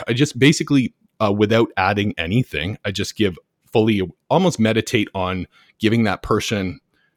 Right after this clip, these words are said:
no, meditating would be doing. Like, it's just the awareness, uh, gently placed with love on that person, like, unconditionally. And that itself helps just, um, looking people in the eye.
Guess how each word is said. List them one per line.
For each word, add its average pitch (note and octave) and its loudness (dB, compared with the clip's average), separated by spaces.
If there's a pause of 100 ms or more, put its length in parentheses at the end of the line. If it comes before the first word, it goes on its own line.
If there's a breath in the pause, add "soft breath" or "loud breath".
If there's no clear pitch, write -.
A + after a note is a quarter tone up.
no, A2 -2
meditating G#2 -2
would F2+ -4
be F#2+ -4
doing. F2+ -4 (120)
Like, F#2+ -4
it's - -2 (160)
just - -2 (280)
the A#2 0
awareness, G#2+ 0 (220)
uh, F#2+ 0
gently A2 -2
placed - -6 (120)
with F2+ -8
love F#2 0 (100)
on F#2+ -2
that E2+ -6
person, F2 -8 (280)
like, D#2+ -6 (760)
unconditionally. G2+ -2 (380)
And G2 0
that G#2+ -2 (300)
itself G#2+ 0 (140)
helps - -4
just, A2 -4
um, E2+ -4 (580)
looking A2 0
people G2+ -2
in F#2 -2
the F2 -4
eye. F2 -6